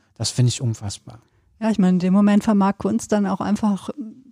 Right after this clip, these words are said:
Speaker 2: auch vielleicht eine diffus, ähm, bewusste Einsamkeit aufzuheben, ne? Also
Speaker 1: Ja.
Speaker 2: indem sie einen einfach in eine Gemeinschaft auch führt.
Speaker 1: Ja.
Speaker 2: Und, ähm, das kann auch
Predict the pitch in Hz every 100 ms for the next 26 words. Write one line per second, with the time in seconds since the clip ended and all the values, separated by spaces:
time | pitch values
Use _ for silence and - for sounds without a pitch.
0 | _ _ _ _ _ _ - 202 - 208
1 | 196 202 196 196 190 180 202 - 220 254
2 | 262 - - 190 196 196 196 196 190 190
3 | 175 196 170 233 - - 208 185 220 214
4 | 180 185 196 180 175 180 - 190 180 180
5 | 180 175 185 202 202 190 180 180 185 180
6 | 180 180 185 185 196 185 185 190 185 185
7 | 208 240 - 175 - - - 175 - -
8 | 190 175 175 104 - _ _ _ - 185
9 | 180 - 185 185 180 180 180 180 - 208
10 | 202 190 202